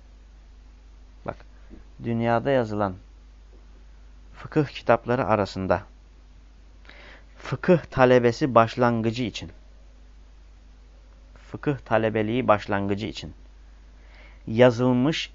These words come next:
en iyi kitaptır. Veya en iyi kitaplar arasındadır.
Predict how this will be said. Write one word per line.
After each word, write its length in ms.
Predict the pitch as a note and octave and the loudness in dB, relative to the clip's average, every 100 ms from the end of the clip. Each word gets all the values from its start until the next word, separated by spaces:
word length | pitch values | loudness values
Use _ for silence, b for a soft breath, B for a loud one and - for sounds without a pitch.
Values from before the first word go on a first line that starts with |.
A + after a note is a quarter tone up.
| - | -2
en 240 | E3+ E3+ - | 0 0 -4
iyi 260 | A#2+ C#3 | -2 -2
kitaptır. 640 | C3 A2 F2+ - E2 - - - - - - - - - - - - - - - - - - - - | -4 -6 -6 -6 -16 -18 -20 -20 -20 -20 -20 -20 -20 -20 -20 -20 -20 -20 -20 -20 -20 -20 -20 -20 -10
Veya 160 | G#2 A2+ | -2 -2
en 220 | - C#3+ | -2 -8
iyi 340 | C#3 - A#2+ A#2 | -8 -8 -8 -10
kitaplar 640 | - - G2 - A#2+ B2 | -14 -12 -12 -12 -12 -10
arasındadır. 640 | - F2+ - F2+ - - | -8 -10 -12 -16 -16 -16